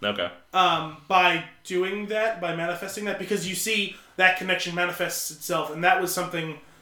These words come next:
Speaker 2: that I had mentioned earlier before we were talking about the spoilers. If there was a thing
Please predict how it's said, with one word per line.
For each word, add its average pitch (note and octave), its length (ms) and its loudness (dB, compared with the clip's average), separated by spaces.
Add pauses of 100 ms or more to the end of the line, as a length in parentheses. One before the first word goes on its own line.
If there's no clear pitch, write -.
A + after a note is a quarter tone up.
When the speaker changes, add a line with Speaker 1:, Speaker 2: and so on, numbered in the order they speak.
Speaker 2:
that D#3+ 100 0
I D#3+ 80 4
had D3+ 200 -2
mentioned D3+ 300 -4
earlier D#3+ 520 2
before - 340 -2
we D3 120 -2
were D3 40 -12
talking D3 180 -4
about C3+ 120 -6
the - 60 -14
spoilers. D#3 480 0 (480)
If G3 180 0
there D#4 240 6
was C4+ 140 2
a B3+ 100 2
thing A3 500 0